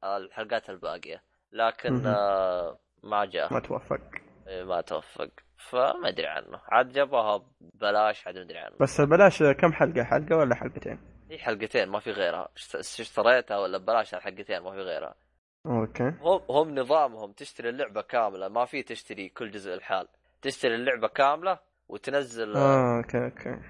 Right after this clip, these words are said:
Speaker 1: أيوة،
Speaker 2: حسيتهم
Speaker 1: يعني
Speaker 2: زي هذا اللي
Speaker 1: أيوة، لا، تشتري اللعبة، يعني ما، ما تقدر تشتري اللعبة مفصلة، لا، تشتريها كاملة وتلقى حلقات فيها بس.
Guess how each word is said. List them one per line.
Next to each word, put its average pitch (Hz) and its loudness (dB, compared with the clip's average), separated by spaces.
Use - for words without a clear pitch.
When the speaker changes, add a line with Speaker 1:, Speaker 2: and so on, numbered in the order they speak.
Speaker 1:
أيوة، 98 -4
Speaker 2:
حسيتهم 98 0
Speaker 1:
يعني 107 2
Speaker 2:
زي 110 0
هذا 107 -4
اللي 110 -8
Speaker 1:
أيوة، 104 2
لا، 117 8
تشتري 123 -10
اللعبة، 120 -4
يعني 110 -4
ما، 156 8
ما 165 0
تقدر 151 -10
تشتري 131 -10
اللعبة 117 -4
مفصلة، 98 -8
لا، 117 2
تشتريها 131 -2
كاملة 156 0
وتلقى 117 -4
حلقات 107 -4
فيها 90 -10
بس. - -10